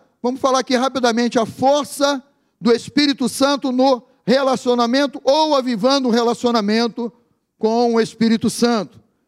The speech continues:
E isso é o, é o importante, né? Então nós vamos resumir todo esse trecho aí que nós lemos de Romanos capítulo oito em apenas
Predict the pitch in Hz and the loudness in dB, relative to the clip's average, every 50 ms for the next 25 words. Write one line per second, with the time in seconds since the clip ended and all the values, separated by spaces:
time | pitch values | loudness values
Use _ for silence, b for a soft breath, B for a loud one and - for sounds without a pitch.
0 | _ _ _ _ _ _ _ _ _ _ - 190 196 220 226 - - 226 214 208 | _ _ _ _ _ _ _ _ _ _ -6 -2 0 0 0 2 2 2 2 2
1 | 196 156 - _ _ _ _ _ _ - 180 202 208 220 226 220 - 220 202 - | 0 -4 -10 _ _ _ _ _ _ -4 -2 0 2 2 0 2 0 0 0 -2
2 | - - 226 214 202 185 170 - 180 170 196 208 214 190 _ _ _ _ _ _ | -2 -4 -2 -2 -2 -4 -2 -4 -2 0 0 0 0 -2 _ _ _ _ _ _
3 | _ _ _ _ - 226 - 302 277 294 294 285 262 294 294 294 277 254 285 277 | _ _ _ _ -4 -2 2 2 2 4 4 2 2 2 2 2 4 2 2 2
4 | 214 262 247 254 277 269 - - 277 294 294 302 277 - - 247 175 - 240 240 | 0 0 2 2 2 0 2 2 2 2 2 0 -4 -4 -4 -6 -6 -2 2 2
5 | 247 233 226 - - 226 208 214 240 226 185 143 - _ _ _ _ _ _ _ | 4 4 2 0 -2 0 0 2 2 2 0 -2 -4 _ _ _ _ _ _ _
6 | - 220 226 233 226 220 180 156 185 208 247 269 269 254 214 170 139 120 104 - | -2 0 0 2 0 0 0 -2 0 2 2 2 2 0 -2 -4 -8 -12 -12 -14
7 | - - - _ _ _ - 127 127 175 185 202 190 214 269 262 233 214 - - | -20 -20 -20 _ _ _ -14 -6 -2 0 0 0 2 2 0 0 0 -2 -4 -4
8 | 190 185 - 233 214 - - 185 185 202 233 247 233 185 147 - _ - _ _ | -4 -4 -2 -2 -4 -4 -2 0 2 4 4 4 2 0 -2 -6 _ -20 _ _
9 | _ _ _ _ _ _ _ _ _ _ _ _ _ _ _ _ _ _ _ _ | _ _ _ _ _ _ _ _ _ _ _ _ _ _ _ _ _ _ _ _
10 | _ - - 254 269 269 254 - - - 269 277 285 269 277 269 - - - | _ -2 0 2 4 2 2 0 0 0 2 2 2 2 0 -2 -2 -6 -12